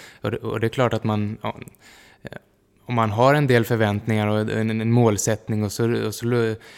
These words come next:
lyckas man inte med det, eller man har en dålig dag, eller i, man rider här hemma och man,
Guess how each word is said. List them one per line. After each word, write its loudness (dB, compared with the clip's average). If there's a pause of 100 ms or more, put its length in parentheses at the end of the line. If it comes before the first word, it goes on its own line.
(720)
lyckas 2
man 4
inte 2
med 2
det, 2
eller -2
man 0
har 2
en 0
dålig 2
dag, -2
eller -6 (120)
i, -8 (300)
man 0
rider 2
här -2
hemma -2
och -2
man, -4